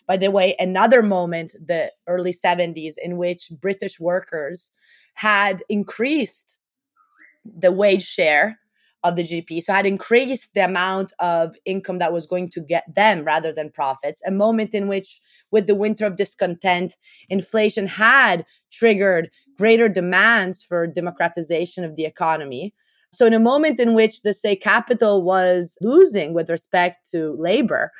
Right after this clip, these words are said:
um, th-, from the seventies onwards, we've seen a constant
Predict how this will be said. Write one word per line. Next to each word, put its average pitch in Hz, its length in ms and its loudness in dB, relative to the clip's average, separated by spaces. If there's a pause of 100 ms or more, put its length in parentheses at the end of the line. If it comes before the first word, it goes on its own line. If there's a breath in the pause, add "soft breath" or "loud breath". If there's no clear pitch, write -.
(340 loud breath)
um, 196 400 2
th-, 226 120 0 (140)
from 247 180 2
the 233 80 6
seventies 254 500 2
onwards, 208 680 4
we've 196 240 -2
seen 220 380 -4
a 196 60 0
constant 196 840 -6